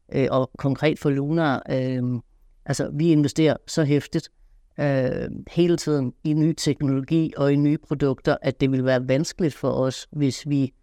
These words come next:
skulle, som du siger, kun låne det ud, vi faktisk selv havde i kapital.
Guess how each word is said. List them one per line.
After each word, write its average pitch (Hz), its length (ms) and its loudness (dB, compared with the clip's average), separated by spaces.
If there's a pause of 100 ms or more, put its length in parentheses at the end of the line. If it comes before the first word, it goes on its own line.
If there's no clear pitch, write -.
(240)
skulle, 135 560 0 (340)
som 139 220 -2
du 165 160 0
siger, 147 360 0
kun 156 320 0
låne 147 300 2
det 143 100 2
ud, 139 180 2
vi 135 140 -4
faktisk 131 460 -4
selv 131 220 -2
havde 131 220 0
i 131 40 -2
kapital. - 480 -6